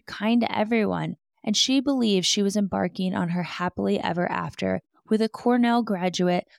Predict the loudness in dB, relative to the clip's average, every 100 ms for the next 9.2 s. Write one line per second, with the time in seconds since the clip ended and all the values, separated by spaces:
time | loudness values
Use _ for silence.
0 | -8 -2 2 2 2 0 0 0 0 -2
1 | -4 -4 -2 -4 -4 -2 -2 -4 -4 -4
2 | -4 -2 -2 -4 -4 -6 -6 -6 -6 -6
3 | -8 _ _ _ _ _ -6 -6 0 2
4 | 2 0 -6 0 0 2 2 0 -2 -2
5 | -2 -2 -6 -4 -2 -4 -4 -6 -6 -6
6 | -10 _ _ 0 2 2 0 0 2 2
7 | 2 0 -2 -2 0 0 0 -2 -4 -6
8 | -4 -4 -2 -2 -2 -4 _ _ _ _
9 | -2 -2